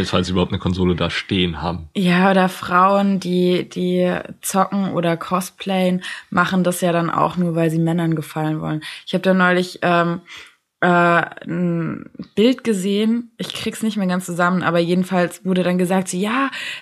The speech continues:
Speaker 2: äh, du machst hier einen weiblichen Joker und mit Steampunk-Optik und was weiß ich und stop trying so hard und du hast doch überhaupt keine Ahnung.“ Und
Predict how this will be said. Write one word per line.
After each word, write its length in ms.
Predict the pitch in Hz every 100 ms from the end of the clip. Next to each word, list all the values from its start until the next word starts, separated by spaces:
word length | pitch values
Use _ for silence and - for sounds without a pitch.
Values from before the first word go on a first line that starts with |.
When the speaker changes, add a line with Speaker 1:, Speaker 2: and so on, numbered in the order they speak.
| -
Speaker 2:
äh, 280 | 262 277 269 - -
du 80 | 190
machst 280 | 214 220 -
hier 240 | 240 240
einen 540 | 226 196 190 185 180
weiblichen 960 | 185 190 262 262 233 240 - 233 226 190
Joker 720 | - 196 220 269 - 240 220
und 320 | 175 190 160
mit 200 | 185 190
Steampunk-Optik 1300 | - - 226 294 311 - 226 240 - 233 233 - 240
und 160 | 196 180
was 260 | 226 247
weiß 200 | 233 220
ich 240 | - 254 247 - -
und 220 | - 202
stop 300 | 185 - 214
trying 400 | - 233 214 247 254
so 280 | 240 233
hard 280 | 220 233 233
und 100 | 190
du 140 | 185 196
hast 180 | 220
doch 80 | 202
überhaupt 400 | - 190 202 208
keine 280 | - 180 175
Ahnung.“ 440 | - 214 240 262 269 - - - -
Und 400 | 196 208 196 -